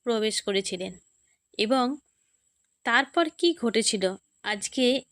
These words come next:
আলোচনা করব একটি সুন্দর কাহিনী। হরে কৃষ্ণ। শিব গোপী হন, গোপীশ্বর মহাদেবের গল্প। কৃষ্ণের বাঁশির ডাক একবার কৈলাস পর্বতে গভীর ধ্যানমগ্ন থাকাকালীন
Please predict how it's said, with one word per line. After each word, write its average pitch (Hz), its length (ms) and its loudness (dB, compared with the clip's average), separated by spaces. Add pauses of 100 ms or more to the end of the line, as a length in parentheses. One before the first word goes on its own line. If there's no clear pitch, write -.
(240)
আলোচনা 220 380 -2
করব 262 200 0
একটি 269 220 0
সুন্দর 294 560 2
কাহিনী। 185 520 0 (500)
হরে 254 180 2
কৃষ্ণ। 196 400 -2 (600)
শিব 311 400 6 (220)
গোপী 220 320 2
হন, 185 280 -2 (380)
গোপীশ্বর 277 760 2
মহাদেবের 233 800 0
গল্প। 175 400 -2 (1120)
কৃষ্ণের 359 460 4
বাঁশির 240 600 6
ডাক 240 440 6 (220)
একবার 240 420 2
কৈলাস 254 720 2 (100)
পর্বতে 247 600 4 (120)
গভীর 247 580 4
ধ্যানমগ্ন 285 840 2
থাকাকালীন 262 800 4